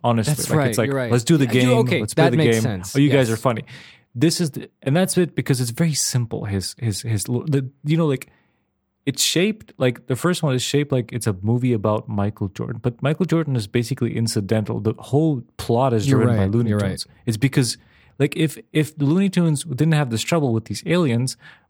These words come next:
Speaker 1: Michael Jordan would just play his baseball and that would be the end of it. Like, that, his plot had no effect on itself. It's the
Speaker 2: You're right.
Speaker 1: catalyst of everything is the Looney Tunes. In this movie, the Looney Tunes is just incidental.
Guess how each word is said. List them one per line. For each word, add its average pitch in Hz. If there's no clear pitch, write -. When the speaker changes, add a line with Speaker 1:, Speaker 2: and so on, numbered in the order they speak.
Speaker 1:
Michael 165
Jordan 151
would 135
just 135
play 127
his 135
baseball 120
and 127
that 127
would 127
be 131
the 120
end 160
of -
it. -
Like, 110
that, 139
his 156
plot 123
had 120
no 123
effect 113
on 107
itself. -
It's 117
the 123
Speaker 2:
You're 110
right. 110
Speaker 1:
catalyst 131
of 110
everything 113
is 95
the 101
Looney 117
Tunes. -
In 120
this 190
movie, 104
the 127
Looney 180
Tunes 139
is 101
just -
incidental. 117